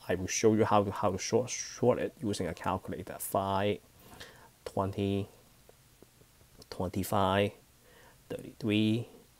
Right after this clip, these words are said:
thirty-two, twenty-nine, twenty-eight,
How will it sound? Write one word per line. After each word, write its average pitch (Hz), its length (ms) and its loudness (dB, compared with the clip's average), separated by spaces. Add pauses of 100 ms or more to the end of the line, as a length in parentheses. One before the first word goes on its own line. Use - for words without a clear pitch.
(140)
thirty-two, 113 920 -2 (640)
twenty-nine, 117 880 -2 (720)
twenty-eight, 120 640 -4